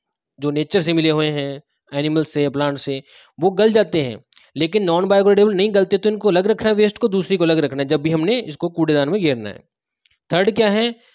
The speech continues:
हमें ये केयर करनी चाहिए कि हम बैग्स कॉटन के, यूट के लेके जाएं मार्केट में जब भी हम शॉपिंग करने जाते हैं, ताकि ये प्लास्टिक का यूज़ कम हो जाए।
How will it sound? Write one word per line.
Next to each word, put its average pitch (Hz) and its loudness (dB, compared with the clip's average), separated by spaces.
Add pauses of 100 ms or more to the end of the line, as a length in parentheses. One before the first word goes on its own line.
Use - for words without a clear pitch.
(160)
हमें 170 0
ये 214 2
केयर 220 2
करनी 214 0
चाहिए 175 0 (300)
कि 165 -4
हम 170 -4
बैग्स 151 0
कॉटन 151 -2
के, 165 -2
यूट 151 0
के 156 -4
लेके 156 0
जाएं 151 0
मार्केट 139 -2
में 143 -2
जब 135 0
भी 147 0
हम 170 -2
शॉपिंग 143 -4
करने 135 -6
जाते 123 -2
हैं, 170 -4
ताकि 139 -4
ये 143 -4
प्लास्टिक 135 -6
का 139 -6
यूज़ 156 -4
कम 208 -2
हो 147 -4
जाए। 101 -10